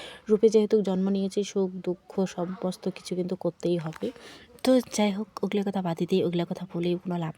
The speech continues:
নেই। তারপরে চলে আসলাম আমি পিসিদের বাড়িতে কাজ করতে। পিসিরা যেহেতু, আমার কাকিমার যেহেতু হাত ভেঙেছে, তার মধ্যে ছোটোটার,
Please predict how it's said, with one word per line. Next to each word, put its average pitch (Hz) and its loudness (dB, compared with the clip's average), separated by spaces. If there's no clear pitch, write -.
নেই। 202 2
তারপরে 208 2
চলে 208 4
আসলাম 214 0
আমি 220 0
পিসিদের 202 2
বাড়িতে 190 0
কাজ 165 -6
করতে। 196 -4
পিসিরা 196 2
যেহেতু, 190 -2
আমার 175 -4
কাকিমার 170 -4
যেহেতু 170 -6
হাত 151 -6
ভেঙেছে, 165 -6
তার 160 -4
মধ্যে 165 -6
ছোটোটার, 175 -4